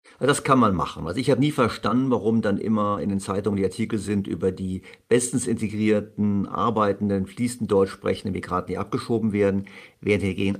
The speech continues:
andere nicht abgeschoben werden. Das heißt, man kann das machen, man sollte diesen Spurwechsel ermöglichen, allerdings nur in Verbindung mit einer wirklichen Steuerung der Zuwanderung. Solange wir also eine illegale Migration haben, unter dem Deckmantel des Asylrechts,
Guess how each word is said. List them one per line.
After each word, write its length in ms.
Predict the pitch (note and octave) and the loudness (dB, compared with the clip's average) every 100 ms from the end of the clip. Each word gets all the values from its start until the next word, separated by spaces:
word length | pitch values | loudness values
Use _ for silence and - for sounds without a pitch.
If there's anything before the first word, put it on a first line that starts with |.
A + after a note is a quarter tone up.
| - | 0
andere 400 | A#2+ B2+ A2 F#2+ | 4 6 4 2
nicht 220 | G2 - | -2 -2
abgeschoben 580 | - - - E2 E2+ E2+ | -4 -4 -6 -8 -10 -8
werden. 220 | - - | -8 -8
Das 180 | E2 - | -10 -4
heißt, 280 | G2+ A#2+ - - - | -2 -2 -4 -20 -10
man 120 | A2 | -8
kann 180 | G2 A#2+ | -2 2
das 160 | D3+ D3 | 2 2
machen, 280 | C3 B2 | 0 2
man 120 | G2+ G2 | 0 4
sollte 300 | G#2+ A2+ A2 | 4 4 2
diesen 260 | G2 - | -6 -6
Spurwechsel 520 | - - A2 F#2+ - | -6 0 2 2 -2
ermöglichen, 760 | F2+ E2+ F#2+ A#2 B2 D#3+ E3 F#3 - - - _ - | -4 -2 -2 -4 -4 -4 -4 -6 -18 -20 -20 _ 0
allerdings 800 | D3+ F#3+ E3 D#3+ D#3+ D#3+ - - | 2 2 0 -2 -2 -4 -8 -2
nur 440 | A#2+ A#2+ D#3 F3 | 2 4 6 4
in 80 | C3 | 2
Verbindung 680 | C3 A2 G#2 A#2 C3 B2+ B2+ - - _ | 0 0 2 2 4 2 0 -8 -20 _
mit 80 | A#2 | -2
einer 280 | G2 G#2 F#2 | 2 0 4
wirklichen 440 | C3 C#3+ D3+ C3+ | 4 4 -2 -4
Steuerung 640 | A#2 - G2 G#2 G#2+ A2+ | -4 2 6 8 6 2
der 120 | A#2+ | 0
Zuwanderung. 800 | A#2 - C3 F2 E2 E2+ - - - _ _ - - - | -2 -4 -4 -4 -6 -6 -8 -10 -18 _ _ -20 -20 -14
Solange 280 | - A#2 D3+ | 0 4 4
wir 100 | C#3 | 4
also 200 | G#2+ A2+ | 4 2
eine 220 | F#2+ A2 | 2 2
illegale 520 | A2 E3 E3 A#2 G#2+ | 2 2 2 4 2
Migration 720 | G#2+ G#2+ G#2 - E3+ F3 F3+ G#2 | 2 0 -2 0 4 6 6 2
haben, 720 | F2 E2 E2 A#2 D#3+ G#3+ - _ _ _ | 2 2 0 0 0 -4 -8 _ _ _
unter 160 | G#2+ G#2 | -4 -2
dem 180 | G#2 | 0
Deckmantel 440 | G2 B2+ A#2 G#2+ G#2 | 2 0 0 -2 0
des 140 | G2+ | -2
Asylrechts, 920 | G2+ G2 D3+ B2+ F#2+ - - - - | -2 0 2 2 0 -2 -8 -20 -20